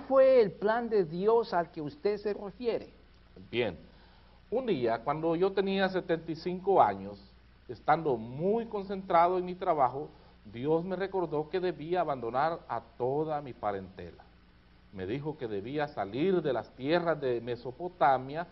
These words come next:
Speaker 2: hacia una tierra que me daría en posesión, pero no me dijo qué dirección tomar, ni me dijo el nombre de la tierra en aquella revelación. En cambio, me aseguró algo que me agradó sobremanera.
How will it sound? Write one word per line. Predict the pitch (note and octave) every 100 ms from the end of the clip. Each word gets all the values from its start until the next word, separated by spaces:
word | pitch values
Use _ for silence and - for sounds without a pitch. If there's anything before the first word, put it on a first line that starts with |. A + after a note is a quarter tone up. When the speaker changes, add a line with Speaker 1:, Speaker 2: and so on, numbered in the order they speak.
| - - -
Speaker 2:
hacia | C#3 C#3 C#3
una | D3+ E3
tierra | D#3 D#3 E3 D#3+ D#3+
que | D3 C3+ G#2 - - A2+
me | A2
daría | G#2+ G#2 C3 F3 D#3
en | A2+
posesión, | A2 G#2 G2+ A2+ G2 F#2 - - - - - -
pero | C#3 B2+ C3 A#2+ -
no | B2 C3+
me | F3+ A3+
dijo | F#3+ E3+ E3 - -
qué | A#2 B2+
dirección | D3+ D3 A2+ A2+
tomar, | C#3+ E3+ F#3 A#2+ - - - -
ni | F#3
me | G3 E3
dijo | A3+ A#3 G3
el | E3
nombre | F#3+ C#4+ G#3+ B2+
de | A#2 A2+
la | A2
tierra | - C#3+ F3+ E3+ D3+
en | B2+ B2+
aquella | G#2+ C3+ C3+ A#2
revelación. | G#2+ G2 F2 - E2+ D#2 - _ _ _ - - - -
En | F3+
cambio, | F#3+ C4 C#4 G#3+ C3 A2+
me | C3 D#3
aseguró | D3 D#3 D#3 F3+ F#3+
algo | A3 A3 F#3 -
que | C3+ F#2+ - - - -
me | B2+
agradó | B2 A#2 A2+ G2+ A2+ F#3 G#3
sobremanera. | - B2+ A2+ G#2 F#2 F2+ E2+